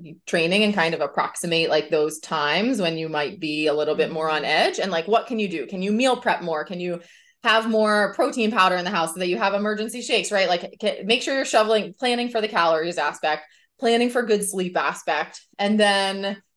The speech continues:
Speaker 1: you know, I think, yeah, making sure whoever's around you just is aware that, so that you don't have to, like, fake it, I think is helpful.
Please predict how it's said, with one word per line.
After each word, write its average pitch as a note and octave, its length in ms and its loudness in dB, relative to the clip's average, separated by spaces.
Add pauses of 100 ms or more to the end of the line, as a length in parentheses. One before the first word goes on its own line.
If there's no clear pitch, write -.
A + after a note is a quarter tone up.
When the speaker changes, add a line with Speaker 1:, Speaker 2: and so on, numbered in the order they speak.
(500)
Speaker 1:
you A#3 140 0
know, G3+ 320 6
I C4 180 4
think, A3+ 360 0 (440)
yeah, G3 240 4
making F3 340 -2
sure G3+ 160 0
whoever's F#3+ 380 2
around E3 320 2
you E3+ 140 0
just F3 220 -2
is E3+ 100 -4
aware E3 560 2
that, D#3+ 520 0
so G3 140 -10
that E3 240 0
you E3+ 60 -6
don't E3 160 -2
have G3 180 -4
to, E3 80 -8
like, D3 320 0 (540)
fake D#3+ 240 -2
it, A#2+ 260 -2
I F3 80 -2
think E3 240 -6
is D3 140 -8
helpful. - 520 -6